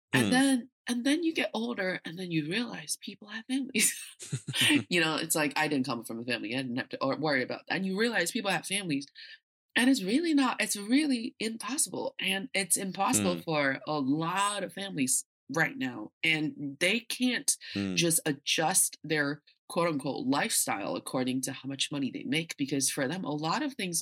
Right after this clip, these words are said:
Speaker 1: are necessities and they can't just, you know,
Speaker 2: Mm.
Speaker 1: live, uh, free of it, or they could find a cheaper version 'cause they are probably already going for the cheaper version of that thing. Because when the price is going up, like right now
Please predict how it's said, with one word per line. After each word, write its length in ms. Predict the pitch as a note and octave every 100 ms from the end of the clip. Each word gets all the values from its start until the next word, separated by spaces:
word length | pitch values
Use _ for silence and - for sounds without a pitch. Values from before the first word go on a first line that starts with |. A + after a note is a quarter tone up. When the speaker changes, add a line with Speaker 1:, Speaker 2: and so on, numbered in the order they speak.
| -
Speaker 1:
are 340 | F3+ F3+ F3 - - -
necessities 680 | G#3 G#3+ D4+ - G3 G#2+ -
and 100 | F#3
they 80 | F#3+
can't 280 | - C4+ B3+
just, 260 | F3 - - -
you 100 | F3
know, 140 | G#2+
Speaker 2:
Mm. 140 | C3 C#3
Speaker 1:
live, 320 | F3+ F#3+ - _ _
uh, 260 | C3+ B2 C3
free 420 | - - G#3 A#3 -
of 180 | F3 E3
it, 200 | D3+ G3 -
or 380 | F3 D#3+ D#3+ - - -
they 100 | D#3
could 140 | D#3 D#3+
find 240 | E3+ D3 C#3+
a 40 |
cheaper 300 | D3 F3 E3
version 300 | D3 G3+ - E3
'cause 240 | D3 - -
they 120 | D#3
are 120 | D3
probably 400 | C#3+ E3+ F#3 F#3+ -
already 320 | F3+ A#3+ G#3 D#3+
going 280 | D3 C#3
for 320 | C#3 C3+ A#2 - - - - -
the 80 |
cheaper 320 | E3 E3+ D#3+ -
version 480 | B2+ C3 A#2+ A#2 -
of 240 | D3 C#3 -
that 240 | C#3 C#3
thing. 320 | C#3+ C3 C3
Because 420 | C#3+ D3 C3+ B2+
when 160 | C#3+ C#3
the 80 | C3
price 240 | D#3+ D3+
is 80 | C3+
going 300 | C#3 C#3 C3
up, 160 | C3+ C3+
like 160 | A#2+
right 160 | C3 -
now 320 | C3+ B2 A#2